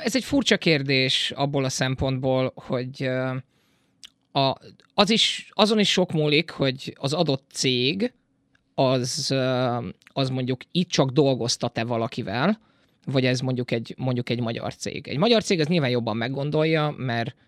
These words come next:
látni fogja az eredményt, és érezni fogja az eredményt. Viszont hogyha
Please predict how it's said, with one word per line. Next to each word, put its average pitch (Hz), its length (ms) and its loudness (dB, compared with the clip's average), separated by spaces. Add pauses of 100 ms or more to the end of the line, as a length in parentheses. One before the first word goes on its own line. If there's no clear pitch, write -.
(460)
látni 131 460 4
fogja 123 300 -2
az 120 120 -2
eredményt, 110 640 -6 (840)
és - 200 0
érezni 120 360 -2
fogja 113 280 -8
az - 120 -10
eredményt. - 520 -12 (420)
Viszont 127 380 0
hogyha 123 580 2